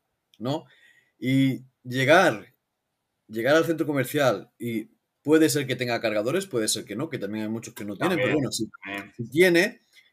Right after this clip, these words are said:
Speaker 1: y que esté ocupado por una persona que no enchufa, la verdad es que
Speaker 2: Jode.
Speaker 1: y jode más que incluso si fuera un coche de gasolina, porque el de gasolina dice, "Bueno, un cabezón, vale", pero es que el de gaso-, el de eléctrico sabe que a lo mejor tienes que cargar.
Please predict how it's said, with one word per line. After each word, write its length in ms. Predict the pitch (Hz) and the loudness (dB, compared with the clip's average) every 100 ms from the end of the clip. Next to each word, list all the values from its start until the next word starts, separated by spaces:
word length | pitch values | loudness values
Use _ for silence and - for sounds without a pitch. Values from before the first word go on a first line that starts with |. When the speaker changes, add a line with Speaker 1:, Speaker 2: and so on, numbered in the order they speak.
| _ | _
Speaker 1:
y 140 | 110 | -6
que 80 | 127 | -4
esté 320 | 127 151 170 | 2 8 8
ocupado 420 | 156 147 175 165 | 8 4 4 4
por 160 | 131 117 | 2 -4
una 180 | 131 131 | -4 -4
persona 400 | 123 139 127 104 | -4 -4 -4 -4
que 120 | 98 | -8
no 120 | 98 | -10
enchufa, 460 | 101 135 127 151 135 | -10 -8 -2 -2 0
la 80 | 98 | -2
verdad 180 | 113 131 | -4 -6
es 60 | |
que 320 | 127 165 - _ _ _ _ _ _ _ _ _ _ _ | -2 -2 -2 _ _ _ _ _ _ _ _ _ _ _
Speaker 2:
Jode. 540 | - 139 123 98 - - - 269 - - 427 - _ _ _ _ _ _ | -2 -2 0 -4 -8 -20 -12 -6 -6 -6 -10 -10 _ _ _ _ _ _
Speaker 1:
y 180 | - - | -20 -8
jode 260 | 143 151 | 0 2
más 180 | 175 196 | 4 2
que 80 | 185 | 2
incluso 280 | 175 202 214 | 0 0 0
si 120 | 175 | 0
fuera 200 | 175 196 | 0 0
un 120 | 190 | 2
coche 200 | 190 190 | -2 -2
de 60 | 202 | 0
gasolina, 420 | 131 123 180 160 | 0 0 -2 -2
porque 140 | 117 | -2
el 40 | 120 | -2
de 60 | |
gasolina 320 | 123 143 180 196 | -2 0 2 2
dice, 120 | 175 | 2
"Bueno, 200 | 160 139 | 2 0
un 180 | 120 110 | -4 -2
cabezón, 840 | 120 113 156 180 175 151 131 113 - - | 0 0 0 0 0 -4 -6 -8 -14 -14
vale", 280 | 123 139 101 | -2 -2 -2
pero 220 | 95 95 | -6 -12
es 60 | - | -12
que 120 | 98 | -12
el 60 | 92 | -10
de 80 | |
gaso-, 220 | 95 98 95 | -8 -8 -8
el 160 | 104 98 | -10 -8
de 380 | 98 98 98 | -8 -6 -6
eléctrico 380 | 101 123 135 156 | -2 -2 0 -2
sabe 340 | 135 131 165 156 | 0 2 2 2
que 160 | 151 | 2
a 60 | 120 | 2
lo 80 | 107 | 0
mejor 280 | 98 120 | -4 -6
tienes 160 | 151 175 | -6 -10
que 100 | 113 | -8
cargar. 340 | 85 104 113 | -10 -8 -12